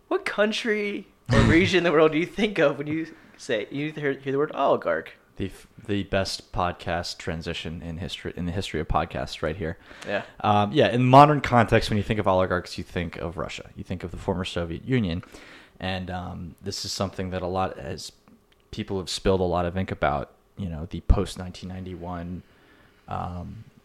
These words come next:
Speaker 2: oligarchical system that's existed in not just Russia, but a lot of these former Soviet countries. And in a sense, it's not really a new phenomenon, because this is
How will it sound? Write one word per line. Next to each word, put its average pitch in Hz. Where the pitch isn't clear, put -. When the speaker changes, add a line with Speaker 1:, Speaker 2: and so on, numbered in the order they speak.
Speaker 2:
oligarchical 95
system 101
that's 90
existed 95
in 87
not 117
just -
Russia, 107
but 92
a 92
lot 98
of 95
these 82
former 76
Soviet 64
countries. -
And 98
in 110
a 107
sense, 226
it's -
not 131
really 113
a 85
new 95
phenomenon, 87
because 92
this -
is 95